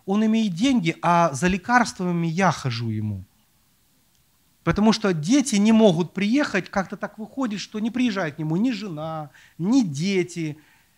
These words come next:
И я ему хожу за лекарствами, покупаю ему лекарства. Когда этот дедушка описался и мокрый лежал,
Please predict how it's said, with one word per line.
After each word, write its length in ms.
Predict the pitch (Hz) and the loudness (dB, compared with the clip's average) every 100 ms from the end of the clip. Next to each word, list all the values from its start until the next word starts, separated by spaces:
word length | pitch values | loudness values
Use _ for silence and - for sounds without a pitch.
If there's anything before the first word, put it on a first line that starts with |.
| _ _ | _ _
И 100 | 214 | 0
я 300 | 247 277 226 | 6 8 8
ему 180 | 180 180 | 8 4
хожу 320 | - 170 214 | 2 0 2
за 120 | 180 | 2
лекарствами, 600 | 180 190 220 202 185 170 | 0 4 4 4 -2 -4
покупаю 460 | 165 - 165 190 175 | -4 -10 -2 2 2
ему 180 | 165 | 2
лекарства. 640 | 165 165 143 117 - - 101 - - _ | -2 -4 -6 -6 -10 -18 -20 -20 -20 _
Когда 200 | 208 262 | 6 8
этот 200 | 269 208 | 6 4
дедушка 420 | 262 247 254 254 | 6 4 2 2
описался 560 | 254 294 294 233 190 196 | 2 2 2 2 -2 0
и 60 | |
мокрый 420 | 190 190 - 175 | 0 0 0 -2
лежал, 480 | 165 156 160 147 127 | 0 0 4 4 2